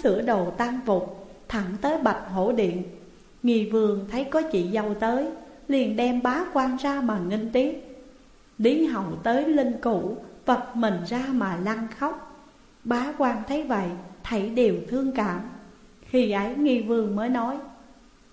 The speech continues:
"Muôn ơn vương tẩu, nay nhà nước ta bị lâm nạn, anh và cháu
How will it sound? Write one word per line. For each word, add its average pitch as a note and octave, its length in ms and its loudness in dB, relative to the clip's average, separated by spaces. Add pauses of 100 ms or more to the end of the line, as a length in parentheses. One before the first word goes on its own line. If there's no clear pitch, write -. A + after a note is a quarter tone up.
(1040)
"Muôn B3+ 320 4
ơn B3 320 0
vương C4+ 320 2
tẩu, F#3+ 300 0 (440)
nay C4+ 300 2
nhà A3+ 420 2
nước A#3+ 120 0 (120)
ta B3+ 260 -2
bị F#3 220 0
lâm B3 360 0
nạn, F#3 220 2 (520)
anh B3+ 240 2
và G#3 240 -2 (100)
cháu G#3+ 200 -2